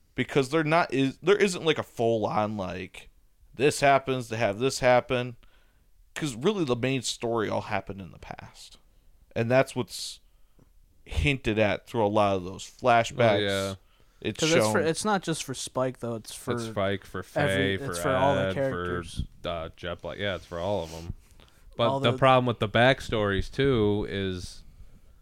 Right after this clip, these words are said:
Speaker 2: they're so fucking vague. Like, besides Spike's, I guess,
Speaker 1: Mm-hmm.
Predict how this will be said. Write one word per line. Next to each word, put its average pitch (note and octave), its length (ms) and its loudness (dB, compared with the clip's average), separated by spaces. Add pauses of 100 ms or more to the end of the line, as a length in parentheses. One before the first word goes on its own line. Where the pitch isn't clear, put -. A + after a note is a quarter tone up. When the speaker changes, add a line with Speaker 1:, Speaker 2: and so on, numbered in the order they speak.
(380)
Speaker 2:
they're G#2 160 2
so A2+ 300 0
fucking G#2 480 -2
vague. F#2 520 -2 (1080)
Like, G2 480 -2 (180)
besides A2 460 0
Spike's, - 480 -6
I F#2 140 -4
guess, G2 600 -2 (300)
Speaker 1:
Mm-hmm. B2+ 240 -6